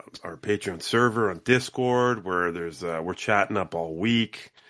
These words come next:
People are yelling at each other there. Um, it's a lot of fun, man. Plus, uh, there's extra shows that we do on the network, too, that only show up on Patreon.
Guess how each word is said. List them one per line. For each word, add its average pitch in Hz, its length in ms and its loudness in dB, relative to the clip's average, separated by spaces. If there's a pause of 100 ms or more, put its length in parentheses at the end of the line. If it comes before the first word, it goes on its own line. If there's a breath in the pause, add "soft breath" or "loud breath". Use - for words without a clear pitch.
(340 soft breath)
People 98 240 -6
are 87 40 -2
yelling 85 320 -2
at 85 80 -4
each - 140 -12
other 82 240 -8
there. 98 460 2 (840 soft breath)
Um, 95 640 2 (280 soft breath)
it's 127 140 -2
a 143 60 0
lot 143 160 6
of 139 80 -2
fun, 120 200 0
man. 90 220 -2
Plus, 135 260 2
uh, 113 480 2
there's 113 260 -2
extra 120 280 -2
shows 98 240 2
that 87 100 -2
we 92 80 -4
do 85 280 -4
on 87 100 -6
the 85 80 -4
network, - 320 -10
too, 101 180 -4
that 82 140 -4
only 80 160 -6
show 87 160 -6
up 80 100 -10
on 80 60 -16
Patreon. 80 440 -12